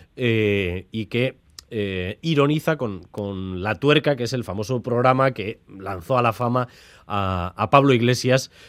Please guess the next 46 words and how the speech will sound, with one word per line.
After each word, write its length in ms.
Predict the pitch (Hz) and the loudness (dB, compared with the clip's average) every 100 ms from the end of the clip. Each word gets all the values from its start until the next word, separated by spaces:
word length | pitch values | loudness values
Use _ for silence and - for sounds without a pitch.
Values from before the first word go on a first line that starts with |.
| - | -14
eh, 640 | - 95 90 85 80 82 78 - | -6 -4 -2 -4 -6 -10 -12 -6
como 360 | 104 98 95 | -4 -2 -4
debate 400 | 92 123 139 143 | 0 2 4 2
de, 400 | 110 98 92 95 92 | 0 0 -2 -4 -8
de 320 | 90 95 92 | -8 -6 -4
actualidad 580 | 95 - 113 107 139 139 | -4 0 0 4 2 2
en, 180 | 101 - | -4 -4
en 160 | 98 95 | -6 -4
Internet. 400 | 85 82 73 104 | -6 -6 -6 -4
Bueno, 160 | 123 | -2
pues 120 | 120 | -2
estos 200 | 185 196 | -2 -2
de 80 | 180 | 4
La 100 | 160 | 4
Retuerca, 540 | 147 139 165 160 165 - - - _ | 4 4 2 4 0 -2 -16 -20 _
eh, 500 | 123 120 110 104 101 110 | -2 0 2 0 -2 -2
han, 240 | 139 143 147 | -4 -2 2
han 140 | 160 | 4
escrito 480 | 165 - 175 160 156 | 4 2 0 2 2
un 220 | 151 151 | 0 -2
tuit 300 | 165 175 - - - - | 2 2 0 -14 -20 -4
en 140 | 123 | 0
el 120 | 131 123 | 2 2
que 80 | |
vienen 240 | 135 185 185 | 2 2 4
a 80 | 160 | 4
decir 400 | 147 175 170 - | 4 4 2 2
que 300 | 143 156 - | 2 2 0
hay 220 | 151 170 | 0 0
que 160 | 165 143 | 0 0
probar 420 | 135 135 151 - | 2 4 4 2
otros 380 | 160 - 117 - | -2 0 -2 2
cavas 540 | 160 98 78 - - - | 4 4 2 -8 -12 -6
españoles, 600 | 113 - 120 185 123 - | -4 0 2 4 2 0
porque 200 | 104 113 | -2 0
los 140 | 110 | 0
de 80 | 107 | 0
Cataluña 400 | 117 123 156 165 | 0 0 0 2
ya 140 | 160 | 2
han 80 | 160 | 2
ganado 260 | 143 160 131 | 2 2 2
bastante 460 | 113 - 156 147 | 0 0 0 0
dinero 320 | 110 117 139 | 0 2 2
a 40 | 120 | 4
nuestra 400 | 156 165 120 95 | 2 0 -2 -2
costa 440 | 160 - 175 175 | -2 0 0 0